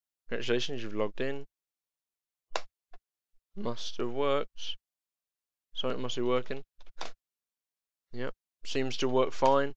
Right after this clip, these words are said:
I'm logged in, and it's using MySQLi now. So, I've upgraded it to MySQLi. It's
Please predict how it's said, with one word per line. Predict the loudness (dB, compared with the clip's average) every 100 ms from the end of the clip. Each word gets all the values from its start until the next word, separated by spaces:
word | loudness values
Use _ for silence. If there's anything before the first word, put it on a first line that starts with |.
| -4
I'm | 4
logged | 6 6 6
in, | 2 2 -4 -10 _ -2
and | 4 6 4 0
it's | -2
using | 0 2
MySQLi | 0 2 4 6 6
now. | 2 -2 -6 -12 -12 -12 _ _ -4
So, | 8 10 10 8 2 _ _ _ _ 4
I've | 6
upgraded | 6 10 8 8
it | 0 2
to | 6
MySQLi. | 6 6 8 10 10 8
It's | 0